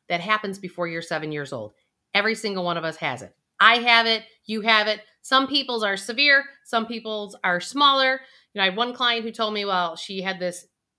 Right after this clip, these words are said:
turning point in her childhood. She remembers her grandma smacking her on the hand.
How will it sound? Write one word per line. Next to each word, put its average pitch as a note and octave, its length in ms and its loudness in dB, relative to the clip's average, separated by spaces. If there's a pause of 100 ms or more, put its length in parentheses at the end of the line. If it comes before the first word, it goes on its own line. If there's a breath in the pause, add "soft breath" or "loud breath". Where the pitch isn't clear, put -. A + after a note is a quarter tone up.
turning B3 320 -2
point G3+ 240 -6
in F#3 40 -8
her G#3 120 -8
childhood. G3 360 -4
She - 80 -12
remembers F#3+ 240 -6
her E3+ 80 -10
grandma G3 360 -6
smacking F#3 500 -10
her F3+ 80 -6
on F3 140 -4
the E3+ 60 -8
hand. E3 320 -8